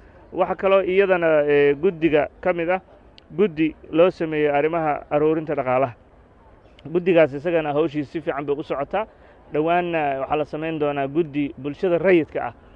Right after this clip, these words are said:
oo maamula lacagaha, ee, gurmadka loogu soo deeqo. Iyadana dhowaan baa la shaacin doonaa. Ee, waxaan kaloo aad uga mahad celinaynaa halkan, ee, guddoomiyaha gobolka Banaadir iyo maamulka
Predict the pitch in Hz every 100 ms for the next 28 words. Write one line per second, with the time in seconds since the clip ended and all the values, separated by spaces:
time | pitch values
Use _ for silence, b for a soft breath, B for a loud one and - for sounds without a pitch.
0 | B - 156 156 151 143 147 147 151 175
1 | 170 - - 147 139 165 147 147 131 139
2 | 135 135 131 127 151 175 160 - 143 143
3 | 143 135 131 127 123 104 B B B -
4 | 156 170 165 156 - 160 160 156 147 139
5 | 143 131 151 160 170 185 - B B -
6 | 147 151 156 156 165 175 - 208 175 175
7 | 175 156 151 165 160 151 147 160 151 127
8 | - - - 139 135 135 135 131 139 156
9 | 170 151 160 151 139 147 156 151 147 143
10 | 160 165 151 180